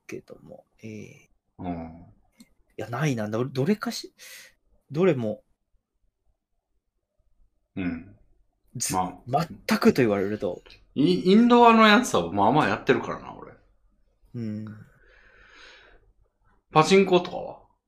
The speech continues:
Speaker 1: いや、
Speaker 2: 竹内さんにとってパチンコは、
Speaker 1: 僕は
Speaker 2: あ、そっか、やってるわ。
Speaker 1: そう、エヴァを、
Speaker 2: うん。
Speaker 1: エヴァ、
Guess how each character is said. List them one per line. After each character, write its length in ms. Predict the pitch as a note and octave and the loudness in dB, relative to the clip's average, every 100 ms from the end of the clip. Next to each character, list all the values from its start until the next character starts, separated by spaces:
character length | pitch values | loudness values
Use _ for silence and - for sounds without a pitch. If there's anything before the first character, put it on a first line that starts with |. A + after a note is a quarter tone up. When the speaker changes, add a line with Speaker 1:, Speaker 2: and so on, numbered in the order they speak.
| _ _ _ _ _ _ _ _ _ _ _ _ | _ _ _ _ _ _ _ _ _ _ _ _
Speaker 1:
い 60 | A#2+ | -2
や、 80 | B2 | 0
Speaker 2:
竹 160 | F3+ | 0
内 80 | - | 0
さ 160 | F#3 E3+ | 2 2
ん 80 | |
に 100 | E3 | 2
と 160 | D#3+ D#3 | -2 -2
っ 40 | |
て 100 | - | -4
パ 140 | G2 F#2+ | -6 -6
チ 140 | - | -6
ン 80 | G2 | -6
コ 120 | F2 | -6
は、 60 | F#2 F#2 | -4 4
Speaker 1:
僕 40 | |
は 60 | C3 | 4
Speaker 2:
あ、 60 | |
そ 80 | - | 4
っ 40 | |
か、 60 | G2 | -2
や 120 | F2+ | -4
っ 80 | A2 | -2
て 100 | - | -2
る 120 | A2 | -4
わ。 160 | - - _ | -8 -18 _
Speaker 1:
そ 200 | - A#2 | -10 -2
う、 40 | C#3+ | 0
エ 60 | |
ヴ 40 | C#3 | 2
ァ 100 | A2+ | 2
を、 220 | G2+ - - _ _ _ _ _ _ _ | 2 -4 -16 _ _ _ _ _ _ _
Speaker 2:
う 40 | - | -4
ん。 40 | |
Speaker 1:
エ 20 | |
ヴ 40 | B2+ | 0
ァ、 260 | A2 G2+ | 0 -2